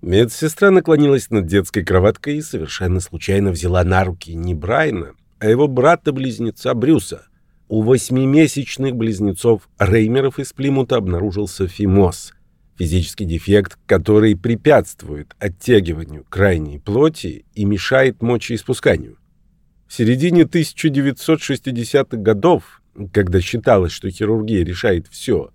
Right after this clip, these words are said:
их врач рекомендовал для решения проблемы сделать обрезание. Супруги Реймеры согласились, и на следующее утро, после того, как они привезли двойняшек в клинику,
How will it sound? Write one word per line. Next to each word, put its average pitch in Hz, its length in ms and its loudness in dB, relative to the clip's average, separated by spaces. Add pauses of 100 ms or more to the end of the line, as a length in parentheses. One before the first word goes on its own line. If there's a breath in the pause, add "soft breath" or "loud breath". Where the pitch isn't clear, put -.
(140)
их 175 260 -4
врач 185 300 0
рекомендовал 104 800 2
для 85 180 -4
решения 95 420 -6
проблемы 151 460 0
сделать 98 540 0
обрезание. 85 680 -2 (440)
Супруги 78 460 -8
Реймеры 92 500 2
согласились, 123 800 -2
и 120 60 -2
на 117 120 0
следующее 113 420 -6
утро, 165 260 -2
после 101 340 2
того, 104 260 2
как 95 160 -8
они 113 220 -4
привезли 120 480 -4
двойняшек 113 680 0
в - 120 -20
клинику, 139 680 -4